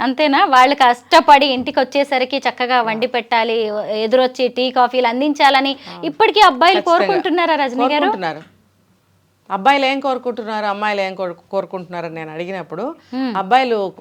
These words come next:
Speaker 2: దీనికి రెస్పాండ్ అయ్యారు.
Speaker 1: మ్మ్.
Speaker 2: అమ్మాయిలు అవ్వలేదు.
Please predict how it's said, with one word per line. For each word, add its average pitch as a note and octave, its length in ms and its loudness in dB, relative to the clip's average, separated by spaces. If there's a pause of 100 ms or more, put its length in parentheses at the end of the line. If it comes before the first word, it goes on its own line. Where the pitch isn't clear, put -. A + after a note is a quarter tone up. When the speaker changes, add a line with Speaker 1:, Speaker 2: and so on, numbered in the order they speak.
Speaker 2:
దీనికి F#3 460 -10
రెస్పాండ్ F#3+ 380 -8
అయ్యారు. E3 260 -8 (380)
Speaker 1:
మ్మ్. A3+ 300 0 (680)
Speaker 2:
అమ్మాయిలు A#3 320 -2
అవ్వలేదు. D#3+ 380 -6